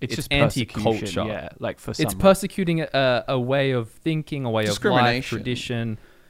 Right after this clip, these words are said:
Speaker 2: It's, it's discrimination. I guess that's the word we should be
Speaker 1: And
Speaker 2: using.
Speaker 1: on the racism
Speaker 2: Um,
Speaker 1: topic, to throw a bone to the Nords as well, like, this wasn't really Ulfric's doing, but,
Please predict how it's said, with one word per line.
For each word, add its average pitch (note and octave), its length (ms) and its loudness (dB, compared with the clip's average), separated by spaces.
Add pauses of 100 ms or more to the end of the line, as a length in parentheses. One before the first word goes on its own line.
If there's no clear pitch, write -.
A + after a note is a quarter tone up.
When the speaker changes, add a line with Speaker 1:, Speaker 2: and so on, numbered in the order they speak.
(120)
Speaker 2:
It's, G#3+ 180 0
it's A3+ 200 -6
discrimination. G#2+ 920 -4
I G#2+ 220 -4
guess A2 240 -2
that's G#2+ 260 -2
the G2+ 100 -6
word G2+ 220 -2
we G2 80 -4
should - 240 -10
be F#2+ 180 -6
Speaker 1:
And D3+ 140 0
Speaker 2:
using. F#3 140 -2
Speaker 1:
on A3 100 2
the F4+ 80 -4
racism B2 460 -2
Speaker 2:
Um, A2+ 60 0
Speaker 1:
topic, G#2+ 420 -4
to B2 100 -6
throw D#3+ 260 0
a C3 60 2
bone A#2 440 2
to G2 440 -2
the G2+ 80 -8
Nords G2+ 480 -2
as G#2 160 -10
well, A2 300 0
like, G#2+ 200 -4
this C3 180 0
wasn't C3+ 280 -2
really A2 300 -2
Ulfric's B2 480 -4
doing, G2 480 -4 (300)
but, A#2+ 360 2